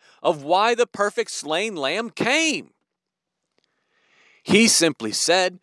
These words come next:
"Yield your will, yield your sacrificial approaching of m-, to God,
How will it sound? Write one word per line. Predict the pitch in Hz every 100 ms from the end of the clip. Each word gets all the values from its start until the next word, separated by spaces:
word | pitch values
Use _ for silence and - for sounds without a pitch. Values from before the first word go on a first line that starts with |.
| _ - -
"Yield | 120 196 247 262 254 175
your | 214 220 233 226
will, | 170 196 196 185 196
yield | 151 147 233 277 277 180
your | 190
sacrificial | - 220 240 220 196 - 240 - 233 220 196 _ -
approaching | 151 - 214 262 269 - 247 240
of | 180 185 156
m-, | 180 196 -
to | - 285 277 247
God, | 190 247 175 131 185